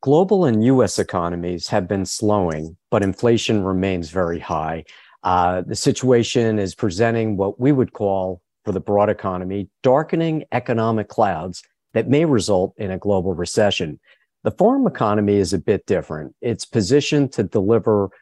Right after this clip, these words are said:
a record year of income, as projected by U S D A. And in fact, it's the highest since two thousand twelve on an inflation-adjusted basis. All the more, this has occurred without much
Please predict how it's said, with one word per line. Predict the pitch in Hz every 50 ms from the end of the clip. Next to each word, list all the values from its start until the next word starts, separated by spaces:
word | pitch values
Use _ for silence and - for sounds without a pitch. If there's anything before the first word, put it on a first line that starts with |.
| _ _ _ _ -
a | 90
record | 85 82 82 90 113 135 135 - 170 147 139
year | 143 143 151 160
of | 160 127
income, | 120 101 92 87 - 98 92 113 151 160 - -
as | 98 95 92 92 90 85 -
projected | - - 95 - - 104 101 - 123 95
by | - 98 101
U | 104 104 107 110
S | 107 -
D | - - 120 110
A. | 90 87 85 85 90 - _ _ _ _ _ _ _ _ _ -
And | 110 110 113 110 110
in | 113 107 90
fact, | - - 143 143 165 -
it's | - - - -
the | -
highest | - - - 185 208 220 180 92 90 98 - - - _ _
since | - - - 123 113 98 - -
two | - 123 120
thousand | 117 - 123 107 104 98 92 101 95
twelve | - - - 185 165 135 110 110 110 104 - - -
on | - 110 101
an | 101 104
inflation-adjusted | 104 87 - - 117 104 101 - - 98 92 85 - 110 110 110 - - 85 76
basis. | - 82 78 78 - - 82 87 87 - - - - - _ _ _ _ _ _ _ _ _ _ _ -
All | - 147 143 135
the | 113 120
more, | 104 117 156 165 165 123 110 104 107 107 110 - _ _ _ _ _ _
this | - 127 98 131 135 120 -
has | - 123 107 95 101
occurred | 101 - - 123 117 110 98 95
without | 92 104 101 - _ _ - 139 151 180 - -
much | - 139 151 151 - - - - -